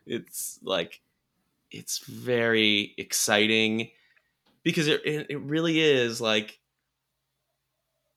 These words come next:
if, if you say something that I, that brings up shame in me and I can't sit with that shame, I, I, I have to, like,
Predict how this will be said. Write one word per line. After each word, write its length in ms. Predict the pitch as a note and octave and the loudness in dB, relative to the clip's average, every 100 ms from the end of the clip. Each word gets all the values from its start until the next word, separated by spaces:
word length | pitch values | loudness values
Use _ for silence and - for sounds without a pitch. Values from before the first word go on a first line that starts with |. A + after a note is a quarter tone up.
| _ - | _ -4
if, 160 | C3+ - _ _ _ - | -4 -6 _ _ _ -20
if 460 | F#2 - - C3+ | -18 -10 -4 -2
you 240 | C3 E3 F#3+ | 0 0 2
say 260 | F#3 F3 | 4 4
something 680 | E3 D3 C3+ C3+ C3 C3 C3+ - | 4 2 2 2 2 0 -2 2
that 120 | B2 | 6
I, 440 | B2 B2+ C3+ - - | 8 8 6 4 -2
that 140 | B2 A#2+ | -2 2
brings 260 | C3 D3 | 2 4
up 100 | D#3+ | 2
shame 320 | D3 D3 B2+ B2 | 0 0 2 0
in 100 | A#2+ | -2
me 320 | A2+ G#2 - | -2 -6 -6
and 120 | - - | -6 2
I 160 | B2+ | 4
can't 400 | - - C#3+ C#3+ | 2 0 -2 -2
sit 180 | - C#3+ | -4 -4
with 120 | D3 | -2
that 200 | C#3+ B2 | 0 0
shame, 440 | - B2 G#2+ G2+ - _ _ _ _ _ _ _ | 0 0 0 -2 -8 _ _ _ _ _ _ _
I, 360 | A#2+ G#2+ G#2 - - _ | 4 6 4 0 -8 _
I, 320 | G#2+ G#2+ G#2 - | 2 4 2 0
I 100 | G#2 | 2
have 320 | A#2 G#2+ - | 6 6 6
to, 100 | A#2+ | 2
like, 320 | G#2 G2 - | 2 2 -2